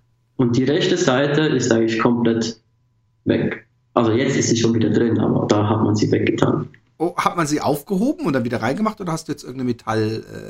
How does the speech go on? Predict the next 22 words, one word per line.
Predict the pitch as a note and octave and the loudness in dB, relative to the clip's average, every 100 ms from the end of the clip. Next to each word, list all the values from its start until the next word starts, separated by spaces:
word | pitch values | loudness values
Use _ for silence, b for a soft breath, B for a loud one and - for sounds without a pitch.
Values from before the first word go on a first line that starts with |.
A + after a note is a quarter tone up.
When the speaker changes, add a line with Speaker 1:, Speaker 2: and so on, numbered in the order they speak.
| G2+ - | -16 -14
Speaker 2:
äh, | |
Geschichte? | A2+ A2 G#2+ - | -12 -10 -14 -2
Speaker 1:
Beides. | D#3 D#3 A#2+ G#2+ A2 - - _ _ _ _ _ _ - | 0 2 2 2 0 -4 -6 _ _ _ _ _ _ -12
Speaker 2:
Beides. | G#2 G#2 G2 - _ _ _ _ _ _ | -10 -12 -16 -20 _ _ _ _ _ _
Speaker 1:
Also, | A#2 A#2+ C3+ - | -2 0 0 0
<laughs> | - | 0
ja, | E3 | 0
das | C3 C#3+ | 2 2
ist | C#3 | 2
eine | A2+ | 2
lange | C3 C3 | 2 2
Geschichte. | C3 C3+ C3 B2+ | 2 2 2 0
<laughs> | B2+ C4 C4 D#4+ E4 - - B B B B B B - - - - | 2 2 2 0 -2 -6 -12 B B B B B B -12 -10 -10 -12
Speaker 2:
Ich | G#2+ | -2
Speaker 1:
Man | D3 | 0
Speaker 2:
möchte | C3 | 2
mir | E3 | 0
Speaker 1:
hat | - | 0
Speaker 2:
gar | |
nicht | A2+ - - | -2 -6 -14
vorst-, | - C#3+ C#4 - - | -4 0 0 -2 -4
also | C3+ C#3+ | -2 -2